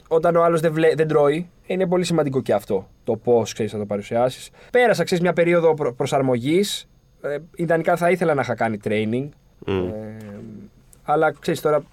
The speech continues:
Speaker 1: ήτανε και μια περίοδος που ξεκίνησε η εκπομπή μετά από πολλά χρόνια. Δεν υπήρχε track record από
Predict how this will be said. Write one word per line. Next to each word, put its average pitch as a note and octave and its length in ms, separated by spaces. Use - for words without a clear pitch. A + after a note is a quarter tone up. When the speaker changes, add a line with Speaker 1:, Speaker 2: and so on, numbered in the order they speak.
Speaker 1:
ήτανε D#3+ 300
και D#3+ 160
μια D#3+ 300
περίοδος D#3 480
που C#3+ 360
ξεκίνησε D3 800
η C3+ 140
εκπομπή B2+ 580
μετά B2 200
από B2+ 100
πολλά B2 240
χρόνια. D3 840
Δεν D3 160
υπήρχε C3 760
track A#2+ 320
record A2 360
από G2+ 280